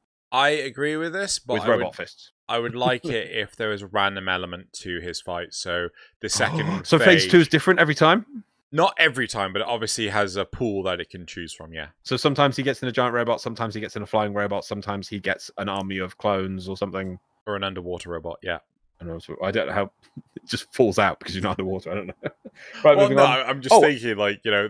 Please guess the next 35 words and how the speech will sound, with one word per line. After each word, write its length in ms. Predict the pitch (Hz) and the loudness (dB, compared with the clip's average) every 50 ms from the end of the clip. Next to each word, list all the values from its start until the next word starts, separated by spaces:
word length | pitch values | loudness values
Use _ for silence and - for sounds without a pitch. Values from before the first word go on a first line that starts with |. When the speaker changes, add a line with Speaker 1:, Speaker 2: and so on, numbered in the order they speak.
| 95 | -2
Speaker 1:
maybe 240 | 123 131 123 123 117 | 2 2 2 2 2
it's 100 | 113 - | 0 -4
the 60 | - - | -6 -8
first 400 | - - 131 120 117 113 - _ | -4 2 4 4 4 2 0 _
boss 240 | 117 110 104 - - | 0 0 0 0 -2
fight 240 | - 110 104 104 | -2 -2 -2 -2
in 80 | 104 101 | -4 -8
the 80 | 101 104 | -10 -10
entire 320 | 101 101 101 101 101 104 | -10 -10 -6 -2 -2 -2
game 200 | 101 107 107 101 | 0 0 -2 -2
that's 120 | 98 90 - | -2 -6 -12
underwater. 520 | 92 95 95 92 95 98 98 90 - 82 82 _ _ _ _ _ _ _ _ _ _ _ _ _ _ _ _ _ _ _ _ _ _ _ _ _ _ _ | -12 -12 -12 -10 -10 -10 -10 -10 -12 -16 -20 _ _ _ _ _ _ _ _ _ _ _ _ _ _ _ _ _ _ _ _ _ _ _ _ _ _ _
Speaker 2:
A 180 | 143 156 165 160 | 6 6 6 6
name. 380 | 151 143 117 98 110 120 156 - _ _ _ _ _ _ _ | 4 4 2 2 0 -2 -4 -8 _ _ _ _ _ _ _
Why 200 | - 131 160 185 | 4 4 4 4
hasn't 280 | 220 226 254 208 214 190 | 4 2 0 0 -2 -2
anyone 260 | - 156 151 135 123 120 | -2 0 0 0 0 0
mentioned 360 | 120 113 104 - - 90 85 | -2 -2 -4 -6 -10 -12 -14
the 40 | - | -4
fact 340 | - 107 104 82 - - | -4 -2 -2 -2 -4 -4
that 160 | - 101 - - | -6 -4 -4 0
Lotus 380 | 110 120 127 139 - 143 - | 0 0 0 0 -4 -10 -10
prattles 480 | - - - 123 117 - 131 113 104 - - _ | -4 -2 0 0 0 -2 -6 -8 -8 -12 -6 _
on 260 | 104 98 92 92 90 - _ | -2 -2 -2 -4 -8 -8 _
all 160 | 117 139 170 175 | 2 2 2 2
the 60 | 165 | 0
time 200 | - - 120 107 | 0 -2 0 2
about 160 | 107 - - | 0 0 0
bringing 260 | - 113 107 104 101 - _ - | 0 -2 -2 -4 -8 -8 _ 4
balance 400 | 131 147 175 190 190 175 - - | 6 6 6 6 4 2 -2 -6
to 80 | - | -6
the 80 | 143 131 | -6 -6
system 380 | - - 107 - - 95 98 | -6 -8 -10 -10 -10 -10 -10
and 120 | 92 95 - | -10 -10 -10
protecting 460 | 107 - 117 113 - - - 107 - | -10 -6 -6 -6 -6 -6 -10 -10 -8